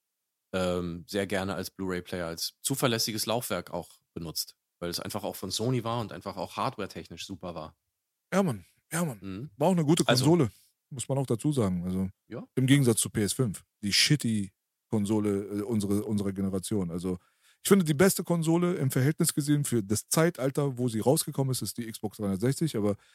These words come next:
Speaker 2: die P S drei ist eine sehr, sehr stabile Angelegenheit, weil sie hatte eben diesen Blu-ray-Player.
Speaker 1: Mhm.
Speaker 2: Und eigentlich hat alles, was mit Blu-rays zu tun hat, mit der PlayStation drei angefangen, seien wir mal ehrlich. Also keine Sau hatte früher einen Blu-ray-Player und keiner wusste, was es ist.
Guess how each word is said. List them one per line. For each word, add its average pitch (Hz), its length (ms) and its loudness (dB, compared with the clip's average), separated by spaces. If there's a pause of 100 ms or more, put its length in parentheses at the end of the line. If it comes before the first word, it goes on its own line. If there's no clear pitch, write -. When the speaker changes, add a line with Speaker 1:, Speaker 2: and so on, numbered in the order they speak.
(160)
Speaker 2:
die - 60 -6
P 123 120 6
S 113 100 2
drei 120 160 4
ist 110 100 2
eine 107 80 -2
sehr, 120 240 4
sehr 135 120 2
stabile 123 340 -2
Angelegenheit, 117 500 0
weil 117 160 6
sie 110 140 -2
hatte 127 200 0
eben 117 220 0
diesen 107 240 0
Blu-ray-Player. 107 600 2 (520)
Speaker 1:
Mhm. 104 140 -6
Speaker 2:
Und 113 320 2
eigentlich 127 320 2
hat 120 100 0
alles, 120 360 2 (420)
was - 240 -2 (100)
mit 107 200 -2
Blu-rays 127 340 4
zu 127 100 -4
tun 123 180 2
hat, 117 140 0
mit 110 140 -2
der 104 60 -2
PlayStation 110 360 -2
drei 90 160 -2
angefangen, 92 320 0
seien 95 140 -2
wir 104 80 0
mal 80 100 -4
ehrlich. 92 280 -4
Also 95 180 -2
keine 113 200 2
Sau 107 180 2
hatte 107 180 -2
früher 110 240 0
einen 104 100 2
Blu-ray-Player 120 520 4
und 110 80 -4
keiner 110 200 -2
wusste, 117 200 -2
was 101 100 -2
es 92 120 -4
ist. 90 240 -4